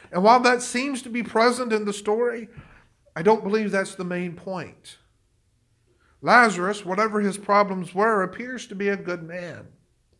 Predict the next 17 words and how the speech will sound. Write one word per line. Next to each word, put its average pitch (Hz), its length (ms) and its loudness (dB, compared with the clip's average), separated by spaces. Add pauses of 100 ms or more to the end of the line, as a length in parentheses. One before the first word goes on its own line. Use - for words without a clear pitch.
(1080)
Because 185 360 2
after 196 260 0
he 185 140 -2
dies, 180 800 -6 (680)
he's 170 240 -6
in 175 100 -2
Abraham's 160 480 -4
bosom, 139 460 -6
in 131 100 -8
paradise. 127 800 -10 (420)
But 143 100 -12
we 208 120 -4
never 226 260 -2
hear 202 200 -4
from 165 200 -12
Lazarus 147 540 -10
again. 117 360 -18